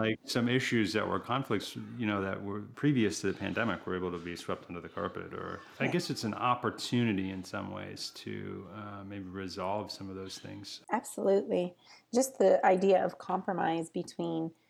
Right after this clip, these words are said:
Speaker 2: two people in a household, but also compromise between, you know,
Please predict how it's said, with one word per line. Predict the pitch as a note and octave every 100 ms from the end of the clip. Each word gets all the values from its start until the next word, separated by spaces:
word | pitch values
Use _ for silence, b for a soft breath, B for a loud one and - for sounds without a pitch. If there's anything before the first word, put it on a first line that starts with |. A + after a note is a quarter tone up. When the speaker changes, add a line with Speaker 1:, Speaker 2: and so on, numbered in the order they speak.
| b b _ -
Speaker 2:
two | G#3
people | G3 F#3+ F#3+
in | F#3+ F3+
a |
household, | E3+ F3 - F3+ G3 C#4 - _ _ -
but | F3+
also | F3 E3+ E3+
compromise | E3+ E3+ F3 F3 E3 E3 E3
between, | F3 - F3 E3 E3 F#3+
you | F#3+
know, | E3 D#3+